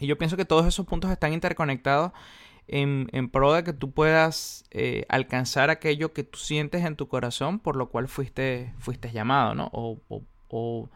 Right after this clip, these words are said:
sientes que es la razón por la que tú existes, eh, y viniste al mundo.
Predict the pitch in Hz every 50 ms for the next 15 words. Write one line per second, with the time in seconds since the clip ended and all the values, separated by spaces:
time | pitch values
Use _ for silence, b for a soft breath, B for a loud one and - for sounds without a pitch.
0 | B B B B B B - - 139 127 120 - 156 - - 156 143 107 131 139
1 | 151 156 151 139 135 - - 180 190 196 175 - 139 131 123 - 123 113 - 117
2 | - - 147 139 - - 139 135 127 - - - - _ _ - 107 107 104 -
3 | - 127 120 123 120 123 123 - 120 117 113 143 170 165 135 113 113